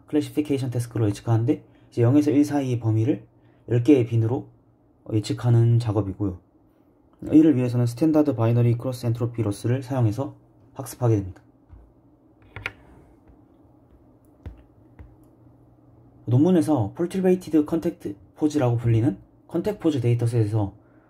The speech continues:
무작위로 이제 교란됐다고 하는 핸드 포즈 데이터셋에서 이 모듈을 학습하게 됩니다.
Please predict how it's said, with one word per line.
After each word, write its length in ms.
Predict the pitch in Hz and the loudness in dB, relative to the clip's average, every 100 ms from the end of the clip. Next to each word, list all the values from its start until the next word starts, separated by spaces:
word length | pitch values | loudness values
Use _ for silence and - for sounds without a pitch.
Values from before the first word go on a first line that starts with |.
| _ _ - | _ _ -6
무작위로 760 | 117 156 156 170 151 143 - | 2 4 4 4 4 2 -4
이제 200 | 104 104 98 | -10 -8 -4
교란됐다고 720 | 135 151 127 104 - 95 95 | 0 0 0 -2 -4 -6 -4
하는 280 | 101 104 - _ _ _ _ _ _ _ _ _ | -4 -4 -6 _ _ _ _ _ _ _ _ _
핸드 200 | 165 175 | -4 -2
포즈 220 | 175 147 123 | 0 -2 0
데이터셋에서 640 | 120 120 117 113 107 151 | 0 -2 -2 -2 -2 -4
이 120 | 143 | -4
모듈을 340 | 123 117 131 127 | 0 0 0 -2
학습하게 380 | 147 - 135 107 | -6 -8 -4 -4
됩니다. 280 | 95 95 | -4 -10